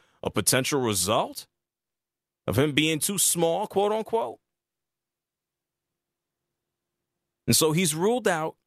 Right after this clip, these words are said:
again. And we went through all of this, and we see all the roughing the passer, and you can't touch the Q B, and now we have to protect the Q B at all costs. Uh, everybody's protecting their own selves. Mike McDaniel,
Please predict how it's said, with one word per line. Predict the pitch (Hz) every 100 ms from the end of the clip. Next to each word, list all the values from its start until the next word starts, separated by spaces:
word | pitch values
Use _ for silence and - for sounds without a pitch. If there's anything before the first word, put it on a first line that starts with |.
| _ _ _ -
again. | 156 156 156 98 - _ _ _ _ _ _ _ -
And | 143
we | 170
went | 165 208 277 -
through | 170 156 -
all | - 214 247 226 170 143
of | 120 98
this, | 95 76 69 -
and | 131 123 120 - _ _ -
we | 131
see | 170 - 262
all | 262 214
the | 175
roughing | 127 147 170 170 160
the | 156
passer, | 135 147 147 135 - 101
and | 98
you | 104
can't | - 165 170 -
touch | 165 160 -
the | 151
Q | - 170 156
B, | 135 143 123 98
and | 92 87 - -
now | 110 151
we | 175 160
have | 165 -
to | -
protect | 160 143 180 190 -
the |
Q | 160 - 185
B | 160 175 165
at | 151
all | 160 160
costs. | 156 165 160 123 90 - 143
Uh, | 127 - _ _ _
everybody's | 185 262 311 233 196 185
protecting | - 185 220 220 240 226
their | 233
own | 277 339
selves. | - 151 87 104
Mike | 170 262 -
McDaniel, | 233 175 214 294 269 131 107